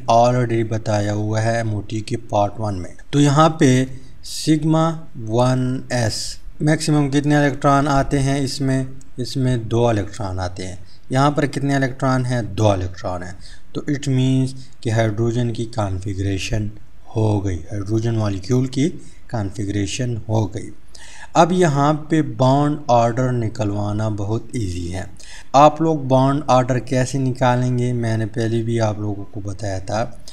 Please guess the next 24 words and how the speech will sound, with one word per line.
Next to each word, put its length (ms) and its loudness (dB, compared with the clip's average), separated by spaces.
कि 80 -2
bond 600 2
order 380 6
is 240 -4
equal 380 0
to 120 -2
number 380 6
of 320 8
electron 760 0
in 240 6
bonding 560 8
molecular 560 4
orbital, 640 0
in 180 0
bonding 560 2
molecular 640 2
orbital। 600 -4
Bonding 440 4
molecular 640 2
orbital 680 2
को 140 -2
हम 280 -2
बीएमओ 1300 0
से 240 -4